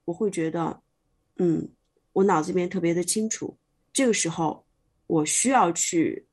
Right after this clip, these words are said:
对我当前做的事情有一个梳理。当然这，这个给的是比较片面了，呃，我算是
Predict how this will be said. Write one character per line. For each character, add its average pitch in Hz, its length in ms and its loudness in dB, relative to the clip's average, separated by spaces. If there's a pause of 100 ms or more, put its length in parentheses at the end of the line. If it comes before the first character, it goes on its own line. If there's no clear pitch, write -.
(180)
对 202 160 6
我 143 160 0
当 190 240 0
前 170 180 -4
做 180 140 -2
的 170 60 -2
事 165 160 -2
情 - 240 -6 (160)
有 143 220 0
一 120 80 -2
个 156 120 -2
梳 160 300 -2
理。 - 200 -8 (340)
当 285 120 4
然 330 100 8
这， 330 160 8
这 339 140 6
个 262 140 6
给 - 240 0
的 180 60 -2
是 220 180 0
比 190 160 -4
较 175 260 -2
片 302 240 -2
面 190 240 0
了， - 180 -8 (520)
呃， 175 180 2
我 160 80 0
算 254 240 0
是 170 580 0